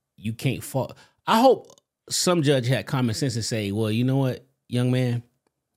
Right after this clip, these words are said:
it ain't your fault the state broke. So we just gonna go on unsupervised probation, or unsupervised monitor. You just, you may have to submit to drug tests or random, you know, I, I don't know how this shit work. I ain't never committed a crime."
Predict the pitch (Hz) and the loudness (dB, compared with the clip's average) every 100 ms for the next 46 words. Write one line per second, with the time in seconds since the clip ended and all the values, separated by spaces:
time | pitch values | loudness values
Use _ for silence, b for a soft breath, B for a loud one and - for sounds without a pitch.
0 | _ 131 131 117 110 - 98 - - 101 | _ 2 2 2 -4 -4 -8 -8 -6 -6
1 | 87 92 98 - _ _ _ _ _ _ | -6 -8 -10 -12 _ _ _ _ _ _
2 | _ - 110 117 117 - 107 104 107 110 | _ 0 2 0 -6 -10 -4 -4 -2 -4
3 | 104 104 104 107 117 107 107 110 - 123 | -2 -2 -2 -2 -2 -2 -4 -4 -6 -6
4 | 120 - - _ _ _ _ - 95 113 | -6 -10 -18 _ _ _ _ -12 -4 -2
5 | - 113 98 101 104 101 - - 117 131 | 0 -2 -2 -4 -4 -6 -10 -8 -4 -4
6 | 90 90 98 101 98 101 101 110 104 110 | -4 -10 -8 -8 -6 -6 -4 -4 -2 -4
7 | 107 95 110 107 104 - _ - 95 87 | -6 -8 -6 -6 -6 -10 _ -8 -6 -8
8 | 101 110 104 - 107 98 - 101 98 98 | -4 -4 -4 -4 -4 -6 -8 -6 -4 -4
9 | 92 104 107 101 98 90 b b b b | -6 -4 -2 -2 -4 -6 b b b b
10 | b b _ - 95 87 120 - - 85 | b b _ -6 -4 -4 -8 -12 -6 -6
11 | - 165 214 101 101 98 - 117 127 131 | 0 0 0 0 -4 -4 -4 -4 -4 -4
12 | 170 123 98 90 123 101 87 - 110 120 | -4 -2 -4 -6 -4 -4 -6 -8 -4 -4